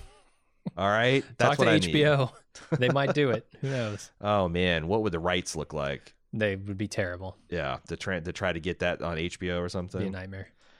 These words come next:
Speaker 1: Uh, so that's it. That's our episode. Uh, that's our episodic conversation about Star Trek Picard this week. We'll be back next week for another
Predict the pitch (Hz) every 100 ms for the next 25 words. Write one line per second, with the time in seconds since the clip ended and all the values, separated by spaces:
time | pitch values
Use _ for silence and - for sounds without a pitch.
0 | _ - 135 135 135 131 123 - 202 233
1 | - 107 85 135 151 147 147 - 147 135
2 | 135 117 110 110 120 127 113 113 120 -
3 | 117 113 - - 120 117 107 113 107 107
4 | 98 95 90 - 101 - 95 - - 95
5 | 90 101 - - 104 101 - 92 90 90
6 | 90 98 101 - 98 95 - - 92 90
7 | 90 87 104 120 95 82 80